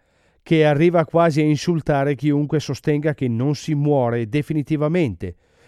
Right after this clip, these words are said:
e che non afferma che quando siete morti, siete morti. Capite? Siete morti!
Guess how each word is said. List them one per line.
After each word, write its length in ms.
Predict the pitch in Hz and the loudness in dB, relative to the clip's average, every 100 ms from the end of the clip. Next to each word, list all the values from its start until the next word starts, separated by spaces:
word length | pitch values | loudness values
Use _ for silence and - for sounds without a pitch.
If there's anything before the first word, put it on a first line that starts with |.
| _ | _
e 140 | 151 | -2
che 120 | 139 156 | 0 0
non 180 | 156 | 2
afferma 480 | 160 - 175 156 135 | 0 0 0 0 -2
che 160 | 123 117 | -4 -4
quando 320 | 151 156 139 | -2 -2 -2
siete 300 | - 131 151 | -4 0 0
morti, 480 | 143 139 135 165 - _ | 2 2 0 -4 -6 _
siete 360 | - 160 156 | -4 -2 2
morti. 500 | 156 175 117 - 104 - _ _ _ _ _ _ | 2 2 2 -2 -12 -12 _ _ _ _ _ _
Capite? 480 | 170 147 139 107 90 _ _ | -2 0 0 -2 -8 _ _
Siete 400 | - 180 185 175 | -4 0 2 2
morti! 680 | 160 208 196 147 - 131 | 4 4 4 0 -6 -8